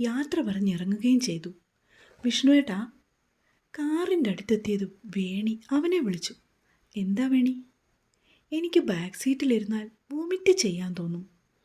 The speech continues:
ഞാൻ കോ ഡ്രൈവിംഗ് സീറ്റിലിരുന്നോട്ടെ?" അവളുടെ ചോദ്യം കേട്ടതും വിഷ്ണു അമ്മാളുവിൻ്റെ നേർക്ക് നോക്കി. പെട്ടെന്ന് തന്നെ അമ്മാളു ബാക്ക് ഡോർ തുറന്ന്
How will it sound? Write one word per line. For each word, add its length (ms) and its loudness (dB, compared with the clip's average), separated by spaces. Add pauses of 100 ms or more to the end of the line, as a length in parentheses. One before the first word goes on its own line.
(320)
ഞാൻ 120 0
കോ 240 -2
ഡ്രൈവിംഗ് 400 -2
സീറ്റിലിരുന്നോട്ടെ?" 760 -2 (1160)
അവളുടെ 380 4
ചോദ്യം 500 0
കേട്ടതും 360 0 (480)
വിഷ്ണു 300 2
അമ്മാളുവിൻ്റെ 680 4
നേർക്ക് 420 2
നോക്കി. 300 -6 (880)
പെട്ടെന്ന് 480 0
തന്നെ 260 2 (400)
അമ്മാളു 420 4
ബാക്ക് 380 -2
ഡോർ 200 2
തുറന്ന് 360 -2